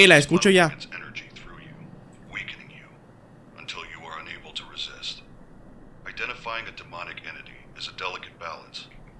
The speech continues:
Speaker 2: The further you are from possession, the more time you have. The closer you are, the more the demon will make itself known, allowing you the information to guess its name and the body it's bound to. The only way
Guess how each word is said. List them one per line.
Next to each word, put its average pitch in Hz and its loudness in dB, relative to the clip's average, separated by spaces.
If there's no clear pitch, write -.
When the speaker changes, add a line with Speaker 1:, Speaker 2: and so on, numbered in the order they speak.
Speaker 2:
The 78 -14
further 110 -6
you 95 -10
are 107 -4
from - -16
possession, - -6
the 85 -12
more 85 -14
time 90 -8
you 62 -18
have. - -14
The - -20
closer 98 -4
you 101 -14
are, 101 -8
the - -18
more 87 -12
the - -16
demon 85 -8
will 76 -20
make 78 -8
itself - -12
known, 69 -16
allowing 98 -6
you 95 -14
the 87 -12
information 82 -8
to 82 -16
guess 80 -10
its - -14
name 73 -12
and 92 -6
the 67 -14
body 65 -14
it's - -12
bound 80 -12
to. - -12
The 76 -10
only 90 -16
way 64 -16